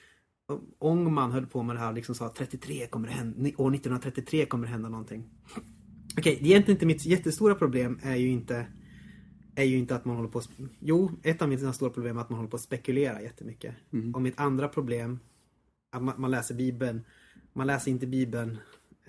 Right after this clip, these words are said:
Speaker 1: man läser Bibeln för att liksom spekulera i detaljer istället för liksom se det stora budskapet.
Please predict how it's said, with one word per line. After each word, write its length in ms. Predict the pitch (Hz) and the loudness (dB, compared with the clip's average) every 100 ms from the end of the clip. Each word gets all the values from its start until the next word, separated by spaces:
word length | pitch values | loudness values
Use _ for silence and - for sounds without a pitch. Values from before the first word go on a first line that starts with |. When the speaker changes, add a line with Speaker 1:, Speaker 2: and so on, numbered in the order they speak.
| - | -6
Speaker 1:
man 140 | 139 | 0
läser 240 | 139 127 131 | 0 0 0
Bibeln 360 | 135 123 123 | 0 0 -2
för 320 | 117 143 135 | 0 2 2
att 220 | 120 123 123 | 0 -4 -6
liksom 200 | 113 117 | -8 -6
spekulera 520 | - 120 123 120 120 | -6 -4 -2 -2 -2
i 40 | |
detaljer 480 | 120 120 - 151 123 | -4 -4 0 0 0
istället 360 | 120 - 117 113 | -4 -6 -6 -6
för 80 | 113 | -8
liksom 200 | 117 110 | -8 -8
se 180 | 120 | -6
det 80 | 113 | -6
stora 280 | 113 131 123 | -6 -4 -4
budskapet. 600 | 120 123 - 156 156 165 | -4 -6 -2 -4 -2 -8